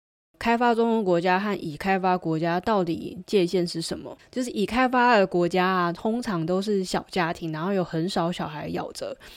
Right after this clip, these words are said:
但是如果是开发中的国家呢，通常都会是大家庭，而且多数的小孩其实就是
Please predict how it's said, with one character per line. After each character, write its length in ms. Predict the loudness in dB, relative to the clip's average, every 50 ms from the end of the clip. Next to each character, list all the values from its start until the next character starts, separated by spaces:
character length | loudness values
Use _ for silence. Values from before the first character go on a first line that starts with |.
| -20 -20 -20 -12 _
但 180 | -2 0 2
是 80 | 4 4
如 120 | 4 6
果 140 | 6 4 4
是 140 | 2 0 -2
开 220 | 0 0 0 0
发 180 | 2 2 2 2
中 240 | 2 2 0 2 0
的 60 | 0
国 180 | -2 -2 -2 -2
家 220 | -2 0 0 0
呢， 200 | 0 0 -2 -2
通 220 | -2 -2 -4 -2
常 180 | -2 -2 -2 -2
都 80 | 0 0
会 120 | 0 0
是 100 | -2 -4
大 260 | -2 0 0 0 0
家 240 | -4 -6 -6 -6 -8
庭， 240 | -10 -12 -14 -10 -8
而 80 | -6
且 300 | -4 -2 -2 -2 -4 -4 -10 -14 -20 -20 -20 -20 -20 _
多 160 | -2 0 0
数 160 | 2 2 2
的 100 | 2 2
小 160 | 2 -2 -4 -4
孩 240 | -6 -6 -6 -6
其 120 | -6 -4 -4
实 140 | -2 -2 0
就 140 | -2 -4
是 420 | -2 -2 -2 -2 -2 -2 -4 -6